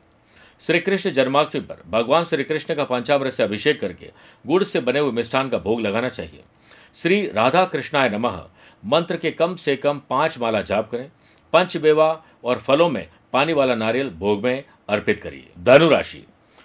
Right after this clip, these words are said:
आज आपको एक अच्छा स्टूडेंट बनना है और कुछ सीखना है,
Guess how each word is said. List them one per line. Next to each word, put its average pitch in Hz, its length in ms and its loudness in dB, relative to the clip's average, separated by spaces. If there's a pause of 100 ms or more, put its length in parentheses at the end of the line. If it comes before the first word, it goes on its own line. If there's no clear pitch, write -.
(180)
आज 185 320 8
आपको 175 260 2
एक 170 120 0
अच्छा 135 300 4
स्टूडेंट 131 440 0
बनना 151 280 2
है 160 180 -8 (520)
और 139 120 4
कुछ 170 240 -6
सीखना 160 480 -2
है, 156 200 -12